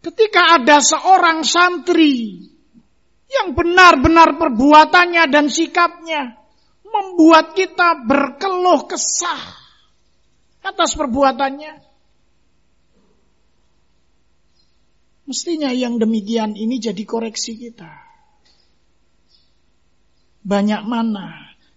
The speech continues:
keluh kesah kita terhadap tingkah laku dia atau doa kita untuk kebaikan dia.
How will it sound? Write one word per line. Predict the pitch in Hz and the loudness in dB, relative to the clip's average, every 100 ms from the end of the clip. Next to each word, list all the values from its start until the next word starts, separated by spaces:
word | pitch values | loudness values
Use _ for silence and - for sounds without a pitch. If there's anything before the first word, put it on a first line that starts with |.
| _ | _
keluh | 240 247 269 | -8 -4 -4
kesah | - 220 - 190 - | -6 -10 -8 -10 -12
kita | 240 226 214 190 | -12 -10 -12 -12
terhadap | - 190 170 185 _ | -12 -12 -10 -12 _
tingkah | 262 226 208 190 | -10 -8 -10 -10
laku | 190 214 185 - _ _ _ _ | -12 -12 -14 -16 _ _ _ _
dia | - 202 180 170 196 240 - _ _ _ _ _ _ _ | -6 -6 -4 -6 -8 -14 -20 _ _ _ _ _ _ _
atau | 233 233 240 | -14 -6 -6
doa | 185 214 220 | -2 -4 -4
kita | 214 262 226 202 170 - _ _ _ _ _ - | -8 -10 -10 -14 -16 -20 _ _ _ _ _ -10
untuk | 277 233 233 175 | -6 -6 -8 -8
kebaikan | 170 180 202 175 170 | -4 -4 -6 -10 -14
dia. | 165 147 | -16 -20